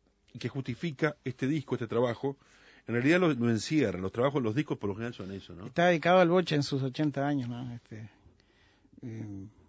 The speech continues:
Speaker 2: por eso mismo digo que, eh, en cada disco que uno, en cada trabajo discográfico que uno está, siempre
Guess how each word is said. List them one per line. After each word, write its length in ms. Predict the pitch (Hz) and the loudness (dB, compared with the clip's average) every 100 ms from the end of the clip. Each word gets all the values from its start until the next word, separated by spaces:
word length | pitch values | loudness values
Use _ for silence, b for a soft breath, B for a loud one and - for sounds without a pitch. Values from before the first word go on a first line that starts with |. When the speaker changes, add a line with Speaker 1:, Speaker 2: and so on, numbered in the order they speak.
| _ - | _ -6
Speaker 2:
por 140 | 131 | -2
eso 200 | 147 160 | 0 2
mismo 240 | 160 170 156 | 4 4 6
digo 220 | 147 139 | 4 4
que, 240 | 135 127 - B B B B - | 2 -2 -4 B B B B -10
eh, 600 | 143 131 131 120 117 120 - _ _ _ | -4 -2 -2 -4 -6 -12 -16 _ _ _
en 160 | 131 131 | -8 2
cada 320 | 180 185 180 | 6 8 8
disco 280 | 185 - 156 | 6 2 0
que 100 | 151 | 2
uno, 320 | 160 160 139 | 4 4 2
en 60 | 131 | 2
cada 200 | 160 151 | 2 4
trabajo 380 | 151 156 160 | 2 2 0
discográfico 480 | 143 - 135 139 147 | -2 0 0 0 0
que 60 | 135 | 0
uno 120 | 131 | -2
está, 220 | 120 151 | -2 -4
siempre 480 | - 160 156 151 147 | -2 -2 0 0 0